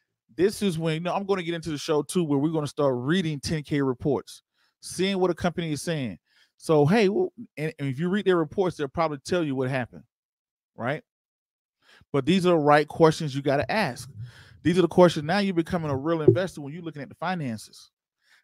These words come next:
I did that before, you know. My buddy came to me and was like, "Yeah, Prince, man, you know, I'm thinking about doing this. I'm thinking about," I'm like, "What? Yeah, that sounds like a good idea. Yeah, I wanna get involved." Wrong answer. That's speculating.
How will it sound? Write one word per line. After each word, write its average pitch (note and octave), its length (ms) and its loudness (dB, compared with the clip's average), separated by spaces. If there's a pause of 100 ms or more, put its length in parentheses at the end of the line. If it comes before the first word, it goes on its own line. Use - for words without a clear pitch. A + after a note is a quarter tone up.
I F#3 80 -4
did G3 180 -4
that E3 100 2
before, B2+ 280 -8
you D#3+ 100 -8
know. C#3+ 260 -8 (300)
My C3+ 80 -4
buddy F3 220 4
came F3+ 220 -6
to E3+ 40 -10
me F3 140 -14
and E3 80 -14
was D#3+ 60 -12
like, C#3 160 -10
"Yeah, F3+ 180 -12
Prince, F3 320 -14
man, F3+ 180 -6
you F3 100 -8
know, E3+ 100 -4
I'm F3+ 80 -8
thinking D#3+ 180 -6
about C3+ 220 -4
doing C#3+ 200 -6
this. E3 320 -6
I'm C3 120 -8
thinking D3 160 -4
about," C3 240 -2
I'm F#3 80 -8
like, D3 160 -2
"What? F4 360 0
Yeah, D#4+ 260 -6
that C#4+ 120 -6
sounds B3+ 140 -8
like B3+ 100 -6
a A3+ 60 -12
good D#4+ 160 -2
idea. D#4+ 320 -2
Yeah, D4 360 0 (300)
I - 80 0
wanna B3 160 2
get A3 140 -4
involved." A3 520 0 (1000)
Wrong E3+ 260 -2
answer. D#3+ 380 -4 (480)
That's D#3 180 -2
speculating. B2 720 -8